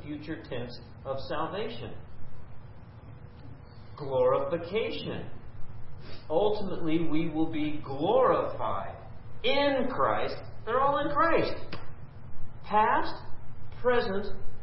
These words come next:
and future salvation is all in Christ. And so we see glorification for, in First Peter one five, um,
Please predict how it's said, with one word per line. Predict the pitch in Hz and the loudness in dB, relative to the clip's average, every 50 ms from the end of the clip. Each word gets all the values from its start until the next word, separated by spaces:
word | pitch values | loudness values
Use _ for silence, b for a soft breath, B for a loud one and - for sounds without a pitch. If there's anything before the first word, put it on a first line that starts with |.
| - | 6
and | - 170 175 170 165 160 165 - - | 6 6 4 2 0 0 2 2 0
future | 220 247 277 277 - - 151 147 131 127 135 135 - - - - - | 0 0 -6 -6 -4 -4 -2 -2 0 0 -2 -2 -4 -4 -6 -4 -2
salvation | - - - 185 175 170 170 170 175 180 220 - - - - - 151 127 110 107 - - - - - - - - - | -2 0 2 4 6 6 6 6 4 2 2 4 4 2 2 0 -2 -2 -2 -4 -6 -8 -10 -14 -14 -14 -14 -10 -6
is | - 175 185 185 180 180 - | -4 -2 -2 -2 -2 -4 -4
all | 180 208 233 226 202 185 180 180 185 190 - - | -4 -2 0 0 0 0 0 -2 -2 -4 -6 -6
in | 180 175 170 170 170 175 175 175 - - - - | -2 0 2 2 2 2 0 -2 -2 -2 -2 -2
Christ. | - - - - - 277 277 277 240 - - - - - - - - - - - - - - - - - - - - - - - - - - - - 170 | -2 -4 -4 -4 -4 -4 -4 -4 -4 -2 0 0 0 0 0 0 0 2 4 2 2 2 0 -4 -6 -6 -8 -8 -4 -2 -2 -2 0 2 2 2 2 2
And | 185 190 185 - - | 0 -2 -2 -4 -2
so | 214 202 190 175 - - - - - | 0 0 0 0 -2 -4 -4 -4 -4
we | 165 175 180 | -4 -4 -6
see | 180 - - - 247 262 - | -6 -8 -6 -2 2 4 4
glorification | - - 202 202 202 202 190 - 165 165 - - 202 220 - - - - - 135 135 143 - - - | 6 6 4 4 4 2 2 0 -2 -2 -2 0 0 0 2 2 2 2 2 2 0 0 0 0 2
for, | - 151 147 143 143 143 - - | 2 2 4 4 2 2 0 0
in | 151 143 139 - | 0 0 -2 -2
First | 165 165 160 165 | -2 -2 -2 -2
Peter | - 170 - 147 | -2 -2 -2 0
one | 143 143 135 139 | 0 0 0 0
five, | - 160 156 139 131 - - - - - - - - | -2 0 0 0 0 0 -2 0 4 4 4 4 4
um, | 135 135 131 127 127 123 120 120 120 120 - | 0 -2 -4 -4 -4 -4 -2 -2 -4 -4 -4